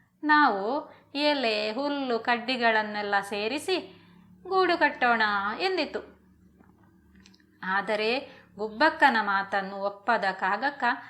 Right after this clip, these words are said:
ಅರಗಿನ ಗೂಡು ಕಟ್ಟಿತ್ತು. ಗುಬ್ಬಕ್ಕ ಹುಲ್ಲಿನ ಗೂಡು ಕಟ್ಟಿತು. ಆದರೆ ಸ್ವಲ್ಪ ದಿನ ಕಳೆದಾಗ ಕಾಗಕ್ಕನ ಅರಗಿನ ಗೂಡು ಕರಗಿ ನೀರಾಗಿ ಹೋಯಿತು.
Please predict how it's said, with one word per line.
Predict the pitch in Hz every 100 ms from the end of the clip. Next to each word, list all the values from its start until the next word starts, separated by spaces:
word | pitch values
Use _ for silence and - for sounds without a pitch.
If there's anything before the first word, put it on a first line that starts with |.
| - -
ಅರಗಿನ | 254 277 320 269 254 214 190
ಗೂಡು | 214 269
ಕಟ್ಟಿತ್ತು. | 381 381 262 - - _ _ _ _ _ _ _ _ _ _
ಗುಬ್ಬಕ್ಕ | 285 349 - 349 349 339 339 - - -
ಹುಲ್ಲಿನ | 403 403 381 320 262
ಗೂಡು | 220 208 220
ಕಟ್ಟಿತು. | 403 381 214 - - _ _ _ _ _ _ _ _ _ _
ಆದರೆ | 190 190 220 233 214 208 208 208 - _
ಸ್ವಲ್ಪ | - 220 214 311 311 233
ದಿನ | 226 202 196
ಕಳೆದಾಗ | 190 190 247 302 240 240 240 - _
ಕಾಗಕ್ಕನ | 269 277 302 302 294 240 214 208
ಅರಗಿನ | - 240 294 269 262 226 208
ಗೂಡು | 208 262 285 240 - - _
ಕರಗಿ | 339 330 311 254 254
ನೀರಾಗಿ | 233 220 208 196 180 180 254
ಹೋಯಿತು. | 370 359 - -